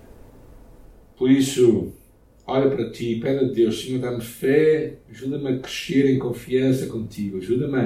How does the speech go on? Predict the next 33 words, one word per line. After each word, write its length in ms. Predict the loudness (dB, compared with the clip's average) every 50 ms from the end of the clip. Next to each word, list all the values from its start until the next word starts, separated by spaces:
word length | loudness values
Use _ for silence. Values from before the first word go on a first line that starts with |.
| -2 -6 -10 -18 -20 -20 -20 -20 -20 -20 -20 -20 -20 -20 -20 -20 -20 -16 -10
a 240 | -6 -6 -6 -6 -4
ter, 340 | -2 0 2 2 2 0 0
dar 300 | 2 2 2 0 0 -2
passos, 800 | -2 0 2 2 0 0 -2 -6 -10 -12 -12 -14 -18 -20 -14 -8
ouvir 300 | -4 -2 0 2 2 2
a 80 | 2 2
tua 200 | 2 2 2 2
voz 720 | 2 2 2 4 4 2 0 -2 -6 -10 -14 -18 -20 _ _ _ _ _ _ -20 -12
e 120 | -6 -4 -2
obedecer 520 | 0 -2 -2 -2 0 2 2 2 2 0
a 20 |
ti." 160 | -4 -4 -4 -4
É 60 | -4
assim 180 | -2 -2 -2
que 60 | -2 0
a 40 |
nossa 220 | 0 0 0 -2 -6
fé 200 | -4 -4 -4 -6
cresce. 400 | -6 -8 -10 -10 -12 -14 -18 -20 -20 -20 -16 -14
Ouvir 320 | -10 -4 -2 -2 0 0
a 40 | -2
Deus 500 | -2 2 4 6 6 4 4 0 -8 -12 -10 -4
e 60 | 0 0
obedecer. 520 | 0 0 0 -4 -10 -12 -10 -10 -10 -10 -12 -18
Fazer 180 | -10 -4 -2 -2
o 60 | -2
que 100 | 0 0
Ele 120 | 0 0 0
nos 160 | -2 -4 -4
diz. 180 | -6 -10 -12 -12 -14 -14 -14 -14 -14 -18 -20 -20 -20 -20 -20 -20 -20 -20 -20 -20 -20 -20 -20 -20 -20 -20 -20 -20 -20 -20 -20 -16
Não 260 | -8 -2 2 4 6
irmos 280 | 6 6 4 2 0 -2
com, 420 | 0 0 0 0 0 -4 -8 -10